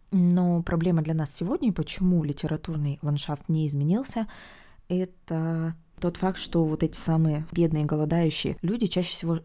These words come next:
происходили из необразованных слоёв населения. То есть у них не было ни времени, ни возможности, ни навыка писать книги и оставлять какие-то записи и воспоминания.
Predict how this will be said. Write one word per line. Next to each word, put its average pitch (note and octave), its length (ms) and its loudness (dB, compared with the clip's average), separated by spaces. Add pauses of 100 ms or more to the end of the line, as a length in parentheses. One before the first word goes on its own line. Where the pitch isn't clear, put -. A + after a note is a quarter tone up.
(100)
происходили E3 500 0
из E3 220 0
необразованных D#3+ 720 2
слоёв D3 500 -4
населения. D#3 640 -2 (100)
То D#3 140 -2
есть C#3 280 -4 (120)
у E3 60 0
них D#3+ 220 4
не E3+ 100 6
было D#3 160 0
ни D#3 160 2
времени, G3+ 500 0 (360)
ни F3 640 4
возможности, F3 720 4
ни D#3+ 160 4
навыка F3+ 580 0 (240)
писать E3+ 320 0
книги F#3 300 4
и E3 120 2
оставлять D3+ 440 -4
какие-то D3+ 500 -8 (540)
записи D#3 480 -6
и D3 320 -8
воспоминания. D3+ 840 0